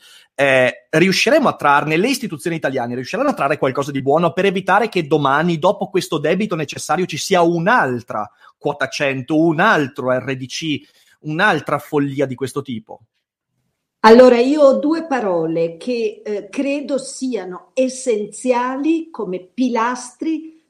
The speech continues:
Speaker 2: per quella nostra rinascita.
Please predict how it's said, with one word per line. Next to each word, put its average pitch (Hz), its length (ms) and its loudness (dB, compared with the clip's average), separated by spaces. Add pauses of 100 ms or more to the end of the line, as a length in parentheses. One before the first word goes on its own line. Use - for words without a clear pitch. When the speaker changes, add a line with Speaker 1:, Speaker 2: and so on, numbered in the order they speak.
Speaker 2:
per 233 240 0
quella 254 500 4
nostra 254 1080 0
rinascita. 214 920 -4